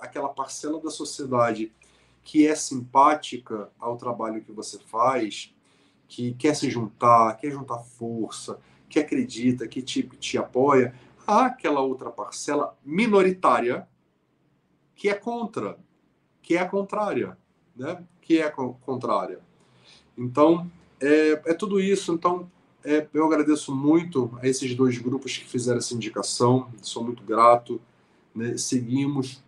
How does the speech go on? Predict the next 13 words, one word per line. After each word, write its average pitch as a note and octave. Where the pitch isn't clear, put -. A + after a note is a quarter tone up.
continuamos B2
o A#2
nosso A2
trabalho. A2
Até B2
hoje, B2+
até A2+
hoje, B2
já B2
são B2+
treze D#3
anos, B2+
né? A#2+